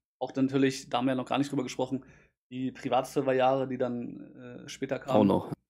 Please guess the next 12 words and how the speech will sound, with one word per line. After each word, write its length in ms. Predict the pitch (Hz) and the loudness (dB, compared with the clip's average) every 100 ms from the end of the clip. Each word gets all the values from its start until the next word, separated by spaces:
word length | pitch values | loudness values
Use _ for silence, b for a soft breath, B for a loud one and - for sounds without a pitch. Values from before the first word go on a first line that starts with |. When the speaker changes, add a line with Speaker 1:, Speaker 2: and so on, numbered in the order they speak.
| _ _ _ _ _ _ - | _ _ _ _ _ _ -6
Speaker 1:
Ähm, 800 | 127 127 127 127 123 120 123 - | -2 0 0 -2 -2 -4 -6 -10
man 260 | 127 123 - | -8 -8 0
kennt 220 | 143 147 | 0 2
halt 120 | 139 | 2
alles 260 | 120 123 127 | 0 -2 -4
einfach, 300 | 120 120 131 | -8 -8 -6
ne? 220 | 131 135 | -4 -4
Und, 280 | 123 120 - | -6 -10 -10
ähm, 360 | 120 117 120 _ _ _ _ _ _ _ _ _ - | -12 -12 -16 _ _ _ _ _ _ _ _ _ -16
das 200 | 123 - | -12 -8
ist 120 | 147 | -4
halt 240 | 135 135 | -2 -2